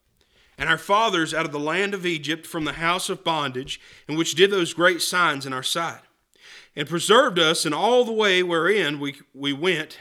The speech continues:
and among all the people, though whom we passed.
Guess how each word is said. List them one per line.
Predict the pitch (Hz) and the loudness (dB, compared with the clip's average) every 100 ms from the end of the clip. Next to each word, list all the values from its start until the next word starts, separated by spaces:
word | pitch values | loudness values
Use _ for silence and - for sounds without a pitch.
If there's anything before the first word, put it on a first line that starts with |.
| - | -10
and | 131 139 | -6 -6
among | 143 170 214 214 | -2 2 2 0
all | 190 170 208 208 | -2 -2 0 -2
the | 190 | -4
people, | 202 160 147 131 | -4 -6 -6 -10
though | 127 165 180 196 208 - _ - | -2 0 2 0 -2 -10 _ -4
whom | 185 180 180 190 | 2 2 0 -6
we | 147 | -6
passed. | 135 175 185 143 - - | -6 -2 -2 -2 -6 -10